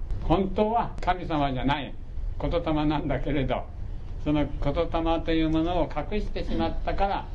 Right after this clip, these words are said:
神として崇めるんで、それで、その神というのは実は餅なんだよと。餅の原理のことを言ってんだよっていう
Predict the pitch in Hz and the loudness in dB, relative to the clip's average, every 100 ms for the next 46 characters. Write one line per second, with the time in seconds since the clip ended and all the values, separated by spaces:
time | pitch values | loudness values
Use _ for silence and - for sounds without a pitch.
0 | - - - 156 151 135 131 123 - 185 | -4 -2 0 2 2 2 0 -2 -2 -2
1 | 143 139 143 147 131 107 101 104 - - | 0 0 2 2 2 0 0 -2 -4 -6
2 | - - - - 160 160 160 - 156 156 | -6 -4 -4 0 2 2 0 0 0 0
3 | 143 160 156 147 135 127 127 156 127 110 | 2 2 2 2 2 2 2 2 0 -2
4 | 104 - 180 156 - - - - - - | -4 -2 0 0 -2 -4 -2 0 0 0
5 | - 131 131 202 262 269 202 131 - - | 2 2 2 2 2 2 2 0 -2 -4
6 | - - - - 190 - 240 226 254 254 | -4 0 2 4 4 2 0 2 4 4
7 | 226 190 170 160 151 131 135 - - 113 | 2 2 0 2 2 0 -2 -2 -2 0
8 | 120 120 - 123 151 170 | -2 -2 -2 0 2 0